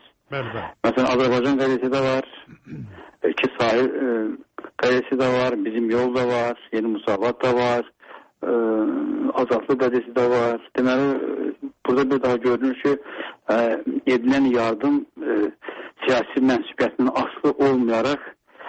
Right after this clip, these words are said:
Speaker 2: e, mətbuat şurasının siyahısı əsasında bütün qəzetlərə verilir.
Speaker 1: Yəni bu konsepsiya həmin bu siyahıda
Speaker 2: Və
Speaker 1: olan
Speaker 2: konsepsiyadakı, e, konsepsiyada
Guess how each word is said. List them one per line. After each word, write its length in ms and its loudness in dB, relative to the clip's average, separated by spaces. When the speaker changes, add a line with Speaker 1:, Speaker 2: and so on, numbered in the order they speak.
Speaker 2:
e, 140 -2
mətbuat 460 0
şurasının 360 -4
siyahısı 720 -2
əsasında 680 0
bütün 320 2
qəzetlərə 480 -2
verilir. 280 -4
Speaker 1:
Yəni 200 -2
bu 60 -4
konsepsiya 600 -2
həmin 280 2
bu 80 -2
siyahıda 380 0
Speaker 2:
Və 120 4
Speaker 1:
olan 100 -2
Speaker 2:
konsepsiyadakı, 920 0
e, 220 2
konsepsiyada 800 0